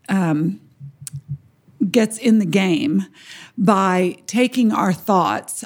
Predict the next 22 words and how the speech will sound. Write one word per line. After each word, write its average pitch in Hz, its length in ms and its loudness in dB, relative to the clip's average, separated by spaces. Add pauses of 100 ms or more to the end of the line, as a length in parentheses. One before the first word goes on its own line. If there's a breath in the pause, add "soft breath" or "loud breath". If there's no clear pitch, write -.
our 185 180 0
thoughts 185 460 -2
like, 170 440 -4 (100)
"Well, 190 340 0
I - 100 -6
really 170 260 0
don't 160 220 -2
have 165 160 -2
enough 151 200 0
time 156 240 0
to 143 100 -8
do 151 180 0
this," - 500 -10 (460 loud breath)
or, 180 480 2
"I 185 140 -2
really 190 400 2
need 180 240 0
more 175 240 0
time 160 500 -2
to 160 160 -10
do 147 160 -4
this," - 380 -10